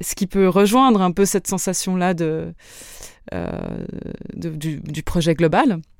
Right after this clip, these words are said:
Mais disons que j'étais à un point clé, euh, dans ma vie et j'avais vraiment besoin d'extérioriser certaines choses,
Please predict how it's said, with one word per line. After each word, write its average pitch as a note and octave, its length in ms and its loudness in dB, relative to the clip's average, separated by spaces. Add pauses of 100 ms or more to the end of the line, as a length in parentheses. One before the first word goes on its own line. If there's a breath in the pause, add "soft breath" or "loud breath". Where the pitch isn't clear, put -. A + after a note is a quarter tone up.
(720)
Mais G3 120 6
disons G#3 240 6
que A3+ 160 4
j'étais G3+ 240 0
à G3 80 2
un F#3 80 0
point A3+ 220 4
clé, A#3+ 440 6
euh, F3 260 6
dans F#3 160 2
ma F3 200 4
vie F3 180 0
et G#3+ 360 4
j'avais E3+ 200 -2
vraiment G3 260 2
besoin G#3 220 0
d'extérioriser F#3 640 -2
certaines F3 400 -4
choses, G#3+ 460 4